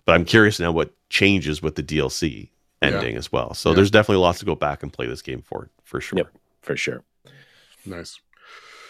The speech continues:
Speaker 2: Well, cool. Any other thoughts, or should we do some housekeeping?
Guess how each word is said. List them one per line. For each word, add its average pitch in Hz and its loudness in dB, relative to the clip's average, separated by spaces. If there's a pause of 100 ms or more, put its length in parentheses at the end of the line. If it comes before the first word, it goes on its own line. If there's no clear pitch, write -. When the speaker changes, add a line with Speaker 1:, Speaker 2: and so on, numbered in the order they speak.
(320)
Speaker 2:
Well, 151 10
cool. 214 8
Any 165 2
other 165 2
thoughts, 151 0
or 131 -4
should 135 -10
we 123 -6
do 120 -6
some 135 -8
housekeeping? 113 -6